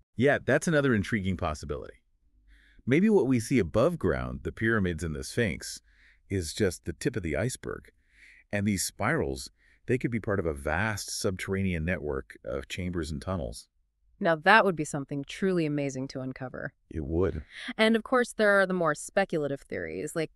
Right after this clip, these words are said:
Speaker 2: the idea that these structures were used for some kind of energy harvesting or manipulation.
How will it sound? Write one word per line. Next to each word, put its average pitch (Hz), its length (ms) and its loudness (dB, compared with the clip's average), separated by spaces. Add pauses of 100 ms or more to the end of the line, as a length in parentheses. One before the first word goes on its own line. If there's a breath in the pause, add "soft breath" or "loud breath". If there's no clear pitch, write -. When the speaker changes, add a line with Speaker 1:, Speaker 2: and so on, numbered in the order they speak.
Speaker 2:
the 175 120 2
idea 156 360 0
that 156 160 -6
these 156 180 -4
structures 156 500 -4
were 156 120 -4
used 151 400 -2
for - 160 -6
some 160 240 -4
kind 147 240 -4
of 135 140 -6 (420 soft breath)
energy 160 380 0
harvesting 135 640 -8
or 143 80 -8
manipulation. 147 920 -8